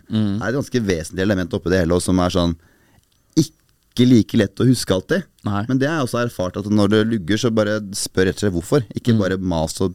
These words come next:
Speaker 2: push på og bli skuffa.
Speaker 1: Ja, jeg er enig, veldig enig i det. Et, et annet tips jeg lærte i, eh, Aftenbladet også, for det,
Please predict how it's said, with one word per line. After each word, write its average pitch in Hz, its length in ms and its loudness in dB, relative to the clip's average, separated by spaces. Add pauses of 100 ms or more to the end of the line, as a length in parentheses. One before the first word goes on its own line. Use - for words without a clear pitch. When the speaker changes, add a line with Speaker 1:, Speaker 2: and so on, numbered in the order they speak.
Speaker 2:
push - 340 -6
på 82 440 0
og 76 80 -4 (160)
bli 82 160 0
skuffa. - 360 -4 (280)
Speaker 1:
Ja, 208 140 -4 (840)
jeg 117 120 0
er 117 160 2
enig, 113 240 0
veldig 120 240 4
enig 110 260 0
i - 20 -2
det. 101 160 -6 (260)
Et, 110 240 -6
et 131 180 0
annet 120 260 -2
tips - 240 -6
jeg 104 180 -2
lærte 101 340 -6
i, 101 200 -4
eh, 87 340 -6
Aftenbladet 104 560 -4
også, 120 140 -4
for 117 80 -4
det, 104 1000 -4